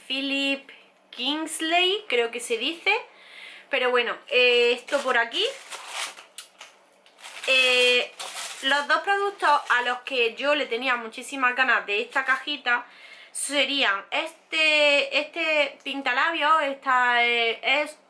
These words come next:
un labial líquido mate, ¿vale? El Meet Mate Haggis y es de la marca The Balm. Es una mini talla, por supuesto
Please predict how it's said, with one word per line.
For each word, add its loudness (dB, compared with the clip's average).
un -6
labial 0
líquido -6
mate, 0
¿vale? -2
El -2
Meet -8
Mate -2
Haggis 0
y -2
es 0
de -6
la 0
marca 0
The -4
Balm. -2
Es 0
una 0
mini -6
talla, 0
por -16
supuesto -6